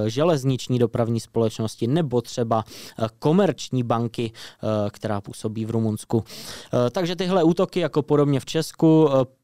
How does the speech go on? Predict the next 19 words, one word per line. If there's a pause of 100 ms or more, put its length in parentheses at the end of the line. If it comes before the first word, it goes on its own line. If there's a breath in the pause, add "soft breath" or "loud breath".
(160)
postrádají
nějaký
klíč
toho
útoku,
podle
kterého
jsou
vedeny, (120)
a
také
nespůsobily
nějaké (260 loud breath)
závažnější
škody. (180)
D
N
S
C